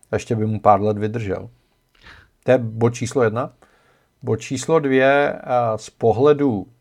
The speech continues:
nových, a, uživatelů je to asi úplně šumák.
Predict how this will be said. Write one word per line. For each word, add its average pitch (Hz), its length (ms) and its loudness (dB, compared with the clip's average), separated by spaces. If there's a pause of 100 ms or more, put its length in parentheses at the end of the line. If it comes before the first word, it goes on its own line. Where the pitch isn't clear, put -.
(480)
nových, 113 760 0 (300)
a, 107 320 -2
uživatelů 107 880 -2 (720)
je 107 100 0
to 117 120 2
asi 107 160 -2
úplně 95 260 -6
šumák. 87 440 -12